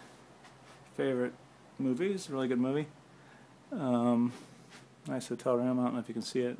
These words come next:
but anyway, you just look outside my window here, and, uh, there's the Space Needle,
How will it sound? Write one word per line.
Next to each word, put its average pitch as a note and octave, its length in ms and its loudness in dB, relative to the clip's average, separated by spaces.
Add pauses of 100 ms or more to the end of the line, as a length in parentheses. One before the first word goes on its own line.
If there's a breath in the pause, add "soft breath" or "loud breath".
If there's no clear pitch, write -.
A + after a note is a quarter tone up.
(100)
but A#2+ 140 -6 (720 loud breath)
anyway, C#3+ 380 12
you C#3 80 -4
just C3+ 160 -2
look D3+ 140 6
outside C#3 380 12
my C3 140 10
window C3+ 380 12
here, C#3 560 10 (2500 loud breath)
and, D3 320 0
uh, C3 420 0 (1300 loud breath)
there's D3+ 760 0
the D#3 260 -4
Space E3 380 -4
Needle, C3+ 260 -4